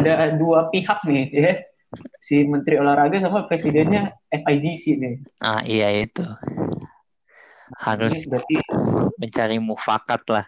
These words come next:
Speaker 2: untuk kebaikan sepak
Speaker 1: Iya,
Speaker 2: bola.
Speaker 1: titik tengah ya, cari titik tengah.
Speaker 2: Hmm.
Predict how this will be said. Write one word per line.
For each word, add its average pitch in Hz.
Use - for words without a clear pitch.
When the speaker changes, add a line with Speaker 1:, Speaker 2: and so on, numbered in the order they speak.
Speaker 2:
untuk -
kebaikan 120
sepak -
Speaker 1:
Iya, 135
Speaker 2:
bola. 190
Speaker 1:
titik 160
tengah 170
ya, 135
cari 143
titik 143
tengah. 135
Speaker 2:
Hmm. 123